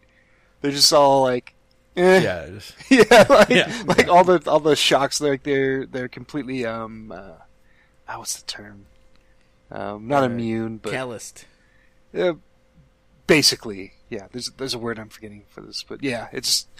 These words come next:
Speaker 1: at that point
Speaker 3: Jaded.
Speaker 1: they're like, y-, yeah, basically, like they're, <laughs> and then they see the other corpse, and they're like, "Well, just more dead bodies."
Speaker 2: Mm-hmm.
Speaker 3: Mm-hmm.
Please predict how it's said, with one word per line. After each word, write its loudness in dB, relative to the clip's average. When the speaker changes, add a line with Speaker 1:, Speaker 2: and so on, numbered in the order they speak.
Speaker 1:
at -20
that 8
point 4
Speaker 3:
Jaded. -4
Speaker 1:
they're 4
like, 4
y-, -20
yeah, 4
basically, -10
like -12
they're, -6
<laughs> -8
and 0
then 0
they 4
see 2
the 4
other 0
corpse, -2
and -6
they're -4
like, -2
"Well, 6
just -8
more -6
dead -6
bodies." -18
Speaker 2:
Mm-hmm. -16
Speaker 3:
Mm-hmm. -16